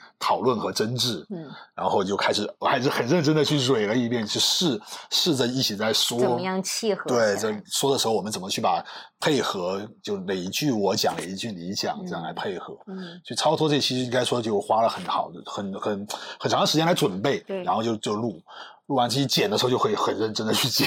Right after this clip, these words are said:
Speaker 1: <laughs> 就很多细节啊，包括一些细
Speaker 2: 有一些处理。
Speaker 1: 对，节奏、音乐，然后包括把它同期声荡下来以后怎么去匹配，包括里面的一些，呃，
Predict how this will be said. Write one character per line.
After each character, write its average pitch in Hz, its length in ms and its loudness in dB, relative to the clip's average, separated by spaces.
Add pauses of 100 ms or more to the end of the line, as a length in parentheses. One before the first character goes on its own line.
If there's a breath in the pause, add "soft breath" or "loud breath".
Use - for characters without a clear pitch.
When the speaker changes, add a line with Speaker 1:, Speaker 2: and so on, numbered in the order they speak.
(120)
Speaker 1:
<laughs> 139 100 -2
就 139 100 0
很 113 140 0
多 120 120 6
细 131 360 0
节 101 280 -2
啊， 107 320 2 (220 loud breath)
包 113 140 2
括 107 100 2
一 104 60 2
些 107 100 2
细 - 80 2
Speaker 2:
有 175 160 0
一 180 100 0
些 180 280 -2
处 185 380 -2
理。 156 40 -2
Speaker 1:
对， 127 160 6
节 110 300 4
奏、 120 400 4
音 131 320 2
乐， 113 520 4 (320 loud breath)
然 95 120 0
后 - 40 0
包 107 140 2
括 110 160 4
把 95 160 4
它 107 100 4
同 107 220 -4
期 107 140 -4
声 120 220 -2
荡 110 220 -2
下 101 140 -4
来 92 140 -4
以 92 100 -6
后 90 340 -2
怎 85 120 -12
么 85 80 -10
去 - 80 -4
匹 87 300 -4
配， 113 380 0 (280 loud breath)
包 107 120 0
括 110 120 0
里 98 100 -2
面 90 80 -6
的 104 80 -2
一 107 80 0
些， 107 420 2 (440 soft breath)
呃， 92 260 -2